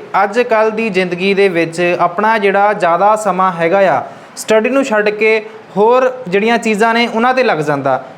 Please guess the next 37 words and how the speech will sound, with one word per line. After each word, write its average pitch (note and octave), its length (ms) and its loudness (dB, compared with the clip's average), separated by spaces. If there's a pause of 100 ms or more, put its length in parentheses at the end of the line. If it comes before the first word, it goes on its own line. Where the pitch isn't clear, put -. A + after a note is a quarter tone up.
(120)
but B3 120 0 (160)
ਅਸਲ C4 260 2
ਵਿੱਚ B3 240 2
ਸਾਨੂੰ A#3+ 520 2
ਵੀ C4+ 160 2
ਪਤਾ A3+ 280 0
ਹੁੰਦਾ F#3+ 520 2
ਆ F#3+ 40 0
ਕਿ G3 160 -4
ਜਿਹੜੀ F#3 240 0
ਸਟੱਡੀ F3+ 400 0
ਹੈਗੀ F3 320 0
ਆ F3+ 120 2
ਆਪਣੇ E3+ 340 -2
ਲਈ F3 140 0
ਬਹੁਤ E3+ 340 0
ਜ਼ਿਆਦਾ F3 260 2
ਜ਼ਰੂਰੀ C#3 460 -2
ਆ, D#3+ 200 0 (280)
ਕਿਉਂਕਿ A#3 400 2 (300)
ਸਟੱਡੀ A#3 380 0
ਕਰਨ B3 300 0
ਦਾ, A#3+ 240 2
ਤਿਆਰੀ A3+ 420 0
ਕਰਨ A#3 300 2
ਦਾ A#3+ 140 2
ਇੱਕ A#3 180 -2
ਲਿਮਟਿਡ A#3+ 480 0
ਪੀਰੀਅਡ G3+ 340 0
ਹੈਗਾ। C#3 340 0 (140)
ਲਿਮਟਿਡ A3+ 500 0
ਪੀਰੀਅਡ A3 480 0
ਦਾ A#3 100 2
ਭਾਵ F3+ 380 2
ਇਹ F3+ 260 2
ਹੈ F#3+ 140 2
ਕਿ G#3 200 -6